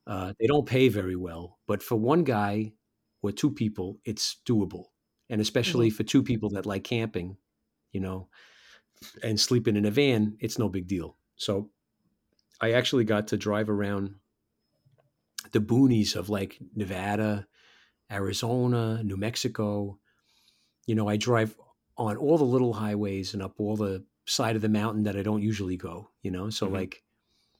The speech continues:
Speaker 1: you know, when I was driving one time, I was going from Phoenix up to Washington, and I thought, "Well, you know, I could take the big highways on the west side of the mountains, or I could go through Nevada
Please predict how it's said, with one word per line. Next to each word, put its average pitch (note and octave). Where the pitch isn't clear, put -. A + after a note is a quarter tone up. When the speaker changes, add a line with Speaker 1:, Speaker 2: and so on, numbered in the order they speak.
Speaker 1:
you G#2
know, G2+
when G#2
I G#2
was G#2+
driving A2+
one G#2+
time, G#2
I G2+
was G2
going G#2
from F#2
Phoenix C#3+
up A#2
to A2+
Washington, G2+
and G#2
I A2
thought, G#2+
"Well, A2
you -
know, -
I F3
could -
take G3+
the G#3+
big G#2
highways F#2+
on G#2
the G2
west G#2
side F#2
of F2+
the F#2
mountains, F2+
or C3+
I G#2+
could G#2+
go A2
through A2
Nevada G2+